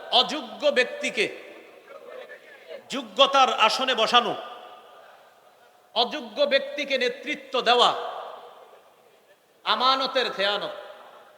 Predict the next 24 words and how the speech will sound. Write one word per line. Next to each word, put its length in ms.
আবার 240
অযোগ্য 440
ব্যক্তিকে 640
নেতৃত্ব 640
দেওয়া 440
আমানতের 640
খেয়ানত। 380
সহিহ 280
মুসলিমের 420
হাদিস, 340
আঠারোশো 440
পঁচিশ 380
নম্বর 260
হাদিস, 320
কিতাবুল 520
ইমারহ, 520
বাবু 240
কারাহাতিল 640
ইমারহ 420
মিন 200
গায়রি 280
জরুরা। 460
এই 100
অধ্যায়ে 460